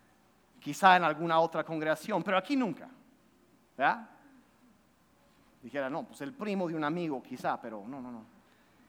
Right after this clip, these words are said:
O nos sentimos inferiores o nos sentimos superiores.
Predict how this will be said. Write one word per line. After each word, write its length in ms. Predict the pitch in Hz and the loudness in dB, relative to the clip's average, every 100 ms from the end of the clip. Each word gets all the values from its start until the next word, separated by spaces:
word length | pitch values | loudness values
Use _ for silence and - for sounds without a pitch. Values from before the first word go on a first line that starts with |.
| _ _ _ _ - | _ _ _ _ 2
O 100 | 220 | 4
nos 160 | 226 | 4
sentimos 680 | - 220 196 247 277 330 - | 2 -2 2 4 6 6 4
inferiores 1040 | 226 208 202 180 190 233 359 339 - - - - _ _ _ | 0 0 2 2 4 4 2 -6 -14 -18 -20 -20 _ _ _
o 120 | - 190 | -2 0
nos 200 | 190 - | 0 -2
sentimos 500 | 185 175 202 214 214 | -6 -4 -4 -4 -6
superiores. 840 | 170 - 160 269 247 - - | -10 -8 -6 -6 -8 -12 -20